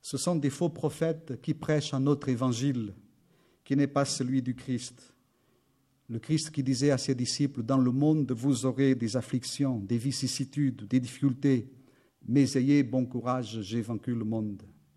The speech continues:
Il nous l'a dit, n'est-ce pas ? Il nous l'a dit. De nos jours, la liste des faux prophètes et faux messies est longue. Il n'y a qu'à voir les prédictions de la fin du monde par des, des, des hommes renommés,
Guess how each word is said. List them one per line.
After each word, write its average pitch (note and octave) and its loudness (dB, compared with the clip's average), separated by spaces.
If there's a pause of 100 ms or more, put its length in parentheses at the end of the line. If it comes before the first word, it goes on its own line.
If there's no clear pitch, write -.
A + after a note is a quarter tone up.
(480)
Il A#2+ -6
nous A#2 0
l'a A2+ 0
dit, D#3+ -4 (140)
n'est-ce A#2 -12
pas ? E3 -12 (280)
Il C3+ -6
nous D3 0
l'a D3+ 0
dit. E3 -8 (920)
De G#3+ 10
nos B3+ 12
jours, B3 6
la A3+ 8
liste C4 6
des G3+ 6
faux A3+ 6
prophètes A#3+ 4
et F#3+ 4
faux G#3+ 10
messies G#3 6
est G3 8
longue. G3+ 8 (880)
Il G3 6
n'y A#3+ 10
a C4 12
qu'à A#3 6
voir G3+ 8
les G#3 10
prédictions G3+ 8
de G#3+ 8
la F3 6
fin G3+ 4
du E3+ 2
monde G3 4
par D#3 6
des, C#3+ 6
des, C3 2
des C3 4
hommes D#3+ 6
renommés, F3 6